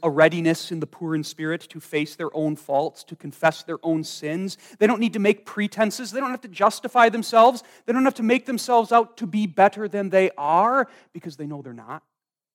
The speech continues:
It produces a willingness to suffer for Christ's sake, to bear crosses for him.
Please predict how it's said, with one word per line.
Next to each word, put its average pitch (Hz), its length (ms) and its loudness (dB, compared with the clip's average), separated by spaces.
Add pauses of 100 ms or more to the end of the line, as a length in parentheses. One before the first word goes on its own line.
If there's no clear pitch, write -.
(1300)
It 202 100 2
produces 233 400 0
a 226 60 2
willingness 226 560 2
to - 100 -16
suffer 247 380 2
for 240 120 -8
Christ's 262 400 -4
sake, 180 280 -6
to 220 80 -10
bear 214 240 0
crosses 233 680 -8
for 175 160 -8
him. 151 380 -6